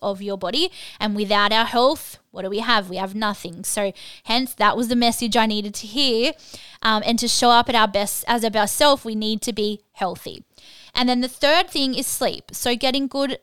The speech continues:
good amount of sleep. They never, there's actually some research out at the moment that eight hours of sleep is not required, or it's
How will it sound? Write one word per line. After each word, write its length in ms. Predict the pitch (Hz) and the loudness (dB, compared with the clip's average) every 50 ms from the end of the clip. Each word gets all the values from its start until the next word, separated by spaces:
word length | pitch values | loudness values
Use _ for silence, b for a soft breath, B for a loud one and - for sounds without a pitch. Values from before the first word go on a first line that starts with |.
| 247 | -6
good 180 | 220 254 262 269 | -4 -2 0 0
amount 280 | 269 254 247 240 233 | 2 2 2 2 2
of 80 | 226 220 | 0 -2
sleep. 460 | - - - - 170 131 - - - - B B B B | -4 -6 -6 -6 -6 -6 -8 -10 -14 -18 B B B B
They 140 | B 247 247 | B 0 2
never, 300 | 247 247 269 269 269 320 311 254 - - | 2 2 0 0 -2 -4 -6 -6 -8 -6
there's 260 | 226 254 247 247 226 | -2 0 2 2 4
actually 520 | 233 196 - - - - 285 294 302 269 | 2 2 2 0 -4 -4 -2 -2 -4 -4
some 260 | - - - 254 240 220 | -4 -2 -2 -2 -2 -2
research 540 | 220 214 233 226 - - 226 208 208 - | -2 -2 -2 -2 0 0 0 0 0 2
out 160 | 240 214 214 220 | 2 4 4 4
at 100 | 214 214 | 2 0
the 80 | 226 | 0
moment 440 | 220 214 208 208 208 214 214 202 202 | 0 0 0 0 0 -2 -2 0 0
that 140 | 220 196 - - | 0 0 0 0
eight 220 | 208 220 226 240 | 0 2 2 4
hours 340 | 247 240 233 233 233 233 - | 4 4 4 4 4 2 0
of 120 | 226 220 - | -2 -4 -4
sleep 340 | - - 214 202 208 208 | -2 -2 -2 -2 -2 -2
is 220 | 220 214 220 185 196 | -2 -2 -2 0 0
not 560 | 208 208 202 202 196 202 202 - - - - B B B B B B B | 0 0 0 0 0 0 0 0 -2 -4 -6 B B B B B B B
required, 760 | 220 208 - - - 190 170 175 220 294 381 453 508 466 - | -6 -6 -6 -4 -4 -2 0 2 2 2 2 2 0 0 0
or 240 | - 240 214 190 - _ | -2 -4 -4 -6 -6 _
it's 240 | - 247 220 - | -4 -4 -4 -4